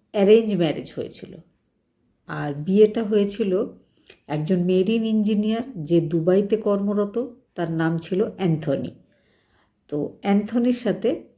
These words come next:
তার বিয়ে হয়ে যায় দু হাজার পাঁচে।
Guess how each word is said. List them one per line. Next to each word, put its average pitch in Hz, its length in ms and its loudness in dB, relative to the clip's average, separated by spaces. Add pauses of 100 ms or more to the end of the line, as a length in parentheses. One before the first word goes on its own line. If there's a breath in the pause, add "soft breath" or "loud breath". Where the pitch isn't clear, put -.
(120)
তার 190 120 -2
বিয়ে 185 340 2
হয়ে 180 220 2
যায় 170 260 -2 (240)
দু 196 180 0
হাজার 220 300 0 (120)
পাঁচে। - 500 -8